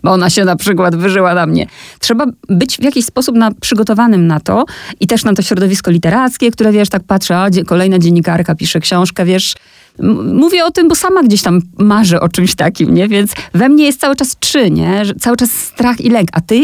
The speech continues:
skoro ta książka już jest, musiałaś go pokonać. Pytanie, jak ci się to udało?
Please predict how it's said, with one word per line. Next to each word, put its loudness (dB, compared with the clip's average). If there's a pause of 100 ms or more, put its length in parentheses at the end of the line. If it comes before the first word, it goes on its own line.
(120)
skoro -2
ta -2
książka -2
już -2
jest, 0 (360)
musiałaś 0
go -2
pokonać. -2
Pytanie, 0
jak 0
ci -6
się -4
to -6
udało? -6